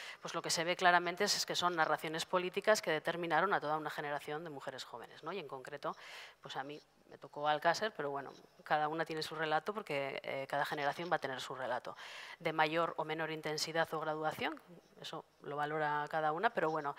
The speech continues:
la idea del relato es cómo te afecta a ti, cómo te impacta y cuáles son las consecuencias que tiene en ti, en tu vida, de,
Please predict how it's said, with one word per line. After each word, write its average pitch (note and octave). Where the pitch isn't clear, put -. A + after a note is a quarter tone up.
la E3
idea E3+
del F#3
relato F#3+
es -
cómo F#3+
te F#3
afecta F#3
a -
ti, G#3
cómo F3+
te F3+
impacta F#3+
y A3
cuáles E3
son E3+
las E3
consecuencias C#3+
que C3+
tiene C#3+
en C#3
ti, C#3
en D#3
tu D3+
vida, D#3
de, E3